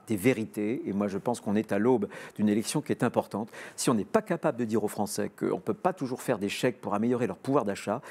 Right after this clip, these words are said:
parce qu'avec le niveau de la dette, c'est pas nous qui allons la payer, c'est la génération que vous représentez, euh, Jean,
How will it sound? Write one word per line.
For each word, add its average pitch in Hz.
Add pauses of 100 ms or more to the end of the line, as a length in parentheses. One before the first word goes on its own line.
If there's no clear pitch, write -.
(200)
parce 104
qu'avec 113
le 104
niveau 147
de 120
la 123
dette, 120
c'est 101
pas 110
nous 180
qui 180
allons 143
la 123
payer, 120 (240)
c'est 139 (240)
la 123
génération 123
que 113
vous 135
représentez, 156
euh, 101
Jean, 104